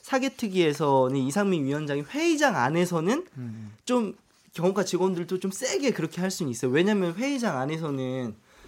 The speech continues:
Speaker 1: 그 국회 그 중계도 되고
Speaker 2: 네,
Speaker 1: 다 보고
Speaker 2: 맞아요.
Speaker 1: 있으니까
Speaker 2: 네, 네,
Speaker 1: 그
Speaker 2: 네.
Speaker 1: 위원장의 그 권한이 더욱 강력하게
Speaker 2: 어,
Speaker 1: 발동이
Speaker 2: 어,
Speaker 1: 되는데,
Speaker 2: 어.
Speaker 1: 이제
Speaker 2: 복도에서는?
Speaker 1: 회의장, 어, 회의장 복도에서 이게 조금,
Speaker 2: 어, 어.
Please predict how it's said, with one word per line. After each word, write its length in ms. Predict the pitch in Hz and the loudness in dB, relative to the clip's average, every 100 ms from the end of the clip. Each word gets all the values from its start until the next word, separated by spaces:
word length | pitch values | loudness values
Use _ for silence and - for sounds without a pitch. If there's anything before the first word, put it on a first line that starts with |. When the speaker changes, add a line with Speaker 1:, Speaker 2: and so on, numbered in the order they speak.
| - - | -18 -4
Speaker 1:
그 420 | 160 139 127 - _ _ | 2 2 0 -8 _ _
국회 440 | - 165 190 143 - - | -12 0 0 0 -6 -8
그 140 | 143 | -6
중계도 520 | - 202 226 262 196 | 2 4 6 4 4
되고 520 | 180 131 123 131 143 151 | 2 0 2 2 4 4
Speaker 2:
네, 60 | |
Speaker 1:
다 80 | 135 | 2
보고 120 | 131 | 2
Speaker 2:
맞아요. 100 | 131 | 4
Speaker 1:
있으니까 680 | 127 120 156 139 160 135 113 | 4 2 -4 -2 0 2 0
Speaker 2:
네, 60 | 123 | -6
네, 220 | 110 120 | -10 -4
Speaker 1:
그 80 | 175 | -2
Speaker 2:
네. 120 | 151 | 2
Speaker 1:
위원장의 500 | 220 262 233 202 175 | 6 6 4 0 0
그 340 | - 160 147 135 | -2 0 0 2
권한이 360 | 175 190 208 165 | 2 4 2 2
더욱 220 | 160 - | -2 -4
강력하게 460 | - 180 247 233 | -2 0 2 2
Speaker 2:
어, 40 | 135 | 2
Speaker 1:
발동이 380 | 139 139 196 139 | 2 2 4 4
Speaker 2:
어, 20 | |
Speaker 1:
되는데, 560 | 139 139 156 214 170 139 | 2 2 2 4 2 0
Speaker 2:
어. 400 | 139 139 120 110 | -2 -2 -4 2
Speaker 1:
이제 100 | 185 | 4
Speaker 2:
복도에서는? 240 | 185 240 220 - 294 | 4 6 6 6 6
Speaker 1:
회의장, 160 | 247 170 | 6 4
어, 120 | 170 | 2
회의장 400 | 302 320 294 254 | 2 2 0 0
복도에서 500 | 190 - 254 240 214 | -4 -2 2 4 2
이게 200 | 170 170 | 0 -4
조금, 540 | 185 - - 190 185 185 | -8 -10 0 4 6 4
Speaker 2:
어, 60 | 139 | 2
어. 600 | 139 123 123 117 101 | 0 0 -4 -6 -8